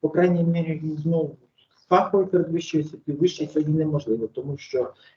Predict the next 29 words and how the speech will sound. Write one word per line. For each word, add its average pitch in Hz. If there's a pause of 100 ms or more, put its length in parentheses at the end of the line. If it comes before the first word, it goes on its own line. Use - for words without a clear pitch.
є 196
різні 151
форми, 196
правила 147
прийому, 170 (100)
це, 151
ну, 175 (180)
є 156
багато 147
таких, - (1040)
що, - (340)
м, 151 (420)
трошки 180
не, 170 (520)
не 175
підходять 190
під 151
німецьку 151
модель. 135 (160)
Але 156 (420)
моя 175
думка, 156
що -
німецька 147
модель 139
сама 135
краща, 208
їй 143
можна 135